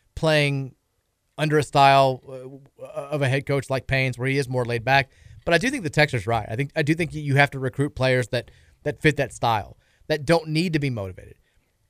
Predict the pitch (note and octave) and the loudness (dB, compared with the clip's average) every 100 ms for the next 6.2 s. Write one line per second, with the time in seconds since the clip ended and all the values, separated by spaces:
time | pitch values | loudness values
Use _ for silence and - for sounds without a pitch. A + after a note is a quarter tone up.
0 | _ - - - F#3 D#4 F#3 C3 D#3 F#3 | _ -20 -8 2 2 2 2 6 6 6
1 | E3+ - - D3 B2+ _ _ _ _ _ | 0 -12 -12 -12 -12 _ _ _ _ _
2 | _ _ _ _ _ _ _ _ _ _ | _ _ _ _ _ _ _ _ _ _
3 | _ - F3+ B3+ G3+ D3 D3 D3+ C3+ A#2 | _ -4 -2 -2 -2 0 0 0 -2 -4
4 | A#2+ C#3 D#3+ - _ _ - F3 D#3+ F3 | 0 2 2 -4 _ _ -4 -4 -2 -4
5 | E3 - D3 D3 C#3+ C#3 C3+ B2+ B2+ B2+ | -4 -4 -2 0 0 0 -2 -2 -2 -2
6 | C#3+ - | -2 -12